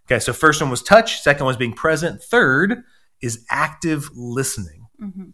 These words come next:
Speaker 1: Tell me what, tell me what we meant by that. Active listening.
Speaker 2: Yeah. I, I mean, it has different terms, but
Speaker 1: Mm-hmm.
Speaker 2: it's really where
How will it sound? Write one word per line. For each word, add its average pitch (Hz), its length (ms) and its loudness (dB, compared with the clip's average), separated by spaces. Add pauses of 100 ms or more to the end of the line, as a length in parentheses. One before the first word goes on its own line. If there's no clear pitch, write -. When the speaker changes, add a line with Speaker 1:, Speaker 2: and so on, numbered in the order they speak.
(160)
Speaker 1:
Tell - 160 -16
me 139 100 -12
what, - 200 -14
tell 131 120 -8
me 131 60 -10
what 120 60 -8
we 110 60 -6
meant 110 180 -6
by 95 120 -8
that. 85 200 -12
Active 110 340 -10
listening. 92 420 -14 (240)
Speaker 2:
Yeah. 190 460 -8
I, 277 180 -6
I - 20 -2
mean, 320 160 -2
it 302 60 0
has 254 180 0
different 214 340 -8
terms, 175 440 -6
but - 80 -8
Speaker 1:
Mm-hmm. 202 180 -4
Speaker 2:
it's 147 200 -10
really 233 360 -6
where 190 380 -6